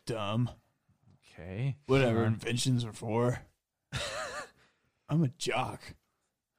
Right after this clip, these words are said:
Speaker 1: I need something made for me.
Speaker 2: Um,
Speaker 1: I'm a high school jock.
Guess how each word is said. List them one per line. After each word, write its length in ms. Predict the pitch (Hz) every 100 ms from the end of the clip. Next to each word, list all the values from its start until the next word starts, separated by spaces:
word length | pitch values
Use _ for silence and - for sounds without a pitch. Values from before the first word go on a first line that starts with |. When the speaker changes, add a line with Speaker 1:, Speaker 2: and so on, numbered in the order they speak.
| _ - - - 131 - - - - -
Speaker 1:
I 60 |
need 200 | 180 185
something 400 | - 151 127 117
made 320 | 120 175 175 127
for 220 | 135 117
me. 300 | 110 104 - - _ _ _ _ _ _ _ _ _ _ _ _ _ _ _ -
Speaker 2:
Um, 680 | 113 156 160 156 156 151 131
Speaker 1:
I'm 100 | 147
a 40 |
high 180 | 139 262
school 300 | 131 - 139
jock. 520 | 156 196 190 - -